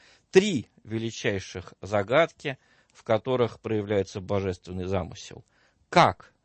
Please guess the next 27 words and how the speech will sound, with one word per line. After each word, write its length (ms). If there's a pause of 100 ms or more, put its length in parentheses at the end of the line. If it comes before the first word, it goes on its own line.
(160)
на 140
Земле, 400
на 120
нашей 280
планете 500
сложились 760 (300)
условия, 600
пригодные 640
для 200
жизни? 520 (640)
Это 260
первая 400
загадка. 440
Вторая 420
загадка — 440
как 280
зародилась 840 (140)
жизнь? 520 (760)
И 100
третья 440
загадка — 560 (120)
как 500 (400)
она 440
так 260
развивалась, 960 (400)
что 260
появилось 880